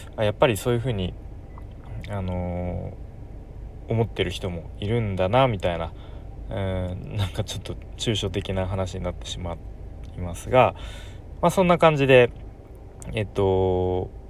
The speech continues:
まあ、僕自身も、まあ、さっき冒頭で話したようなこと、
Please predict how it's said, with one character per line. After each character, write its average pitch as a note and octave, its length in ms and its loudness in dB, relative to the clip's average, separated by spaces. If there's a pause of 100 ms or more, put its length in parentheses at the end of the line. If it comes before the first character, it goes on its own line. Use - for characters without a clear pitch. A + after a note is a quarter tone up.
(360)
ま B2+ 100 6
あ、 - 20 8
僕 G#2 220 0
自 G#2 300 -2
身 F#2+ 100 -2
も、 A2 420 4 (640)
ま A2 80 0
あ、 - 20 0
さ A2 100 4
っ G2+ 40 -4
き G2 140 -6
冒 F#2+ 180 0
頭 G2 180 0
で F#2+ 100 4
話 F#2+ 300 -4
し - 40 -12
た F2+ 100 -8
よ F2 120 -4
う - 20 -8
な E2+ 120 -6
こ F#2 120 -8
と、 F#2 240 -4